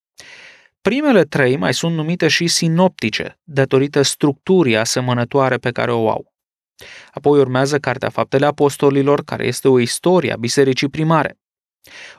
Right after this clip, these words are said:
Urmează epistolele apostolului Pavel sau scrisorile lui.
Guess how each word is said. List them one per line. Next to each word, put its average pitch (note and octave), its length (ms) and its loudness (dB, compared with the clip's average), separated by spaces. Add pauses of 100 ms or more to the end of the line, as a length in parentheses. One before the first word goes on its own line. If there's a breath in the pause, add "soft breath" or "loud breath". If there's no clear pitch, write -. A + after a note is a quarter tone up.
Urmează E3+ 1040 2
epistolele D3+ 840 0
apostolului B2 680 0
Pavel D3 520 -2
sau - 400 -2
scrisorile D3+ 840 0
lui. A2+ 280 -6